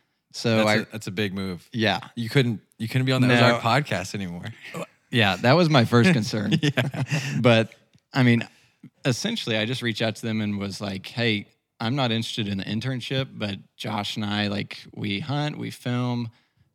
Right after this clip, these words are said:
Speaker 1: Um, I know you guys have some sort of staff, like, regional staff channels or whatever. Um, what would, what would that look like if we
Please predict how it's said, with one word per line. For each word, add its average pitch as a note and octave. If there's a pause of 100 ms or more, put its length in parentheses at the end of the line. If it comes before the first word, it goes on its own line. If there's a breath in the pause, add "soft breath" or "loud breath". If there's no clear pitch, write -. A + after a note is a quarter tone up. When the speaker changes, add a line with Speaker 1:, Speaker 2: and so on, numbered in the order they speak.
(120)
Speaker 1:
Um, G2+
I G#2+
know A2+
you A#2
guys G#2+
have G#2+
some G#2+
sort G#2
of F#2+
staff, G#2
like, G#2+
regional G#2
staff G2+
channels G#2
or G#2+
whatever. G#2 (580 loud breath)
Um, G#2
what G#2+
would, G#2 (140)
what A2
would G#2
that G2
look G2
like G2+
if -
we F#2+